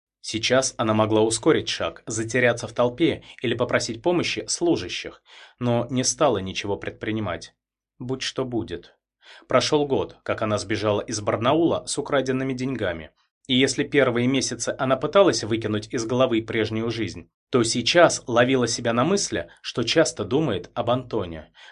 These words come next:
Кроме боли предательства, он подарил ей незабываемые дни абсолютного счастья. Она боялась признаться,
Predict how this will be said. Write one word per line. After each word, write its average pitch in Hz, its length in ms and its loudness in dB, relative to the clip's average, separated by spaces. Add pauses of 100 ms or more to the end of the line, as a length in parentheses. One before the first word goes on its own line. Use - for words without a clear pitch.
Кроме 120 320 2
боли 117 240 4
предательства, 131 880 0
он 127 180 -4
подарил 127 400 2
ей 165 300 4
незабываемые 107 840 -2
дни 135 380 -2
абсолютного 147 680 -2
счастья. - 720 -6 (320)
Она 127 220 2
боялась 123 500 2
признаться, 151 720 -2